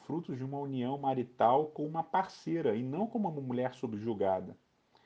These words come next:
Os homens dominavam alguns aspectos sociais, mas as mulheres dominavam outros aspectos sociais." E um número considerável de textos bíblicos dá suporte a essa ideia.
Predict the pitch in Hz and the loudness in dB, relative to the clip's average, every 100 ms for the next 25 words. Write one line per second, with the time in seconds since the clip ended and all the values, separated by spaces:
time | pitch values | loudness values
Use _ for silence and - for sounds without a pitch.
0 | _ _ _ 104 92 120 180 156 101 104 | _ _ _ -8 -2 -2 0 -4 -2 -2
1 | 113 107 107 107 127 147 117 180 220 - | 0 2 2 2 -2 -2 -4 -2 -2 -4
2 | - 117 139 - - 127 123 - 101 110 | -2 -2 -2 -8 -8 -6 -4 0 2 2
3 | - - 117 113 117 156 151 139 135 135 | 0 -6 -6 -4 -4 0 2 2 2 0
4 | 170 120 143 180 139 139 226 233 120 113 | -2 -4 -4 -2 2 4 2 0 -4 -6
5 | - - - - - - - - - - | -6 -8 -8 -10 -14 -14 -8 -8 -8 -12
6 | _ _ _ _ _ _ _ _ _ - | _ _ _ _ _ _ _ _ _ -4
7 | 131 127 175 214 196 190 254 - 170 170 | -2 0 0 2 0 -2 -6 -2 -2 -2
8 | 165 139 139 135 135 123 110 117 139 160 | -2 -6 -6 -8 -6 -10 -4 -2 -2 -6
9 | 175 151 151 - 170 - 147 139 147 - | -10 -8 -8 -6 -10 -4 -2 -2 -4 -8
10 | 170 147 - - | -8 -6 -6 -8